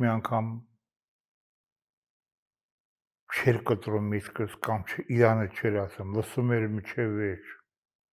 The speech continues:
Ու նոր էր ասում ամեն ինչը։ Բայց երբ որ ինքն էր խոսում,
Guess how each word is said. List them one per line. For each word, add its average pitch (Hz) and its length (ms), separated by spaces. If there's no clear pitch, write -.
Ու 123 160
նոր 127 300
էր 101 180
ասում 98 460
ամեն 98 340
ինչը։ 92 360
Բայց 110 340
երբ 127 160
որ 120 220
ինքն 131 320
էր 104 160
խոսում, 101 460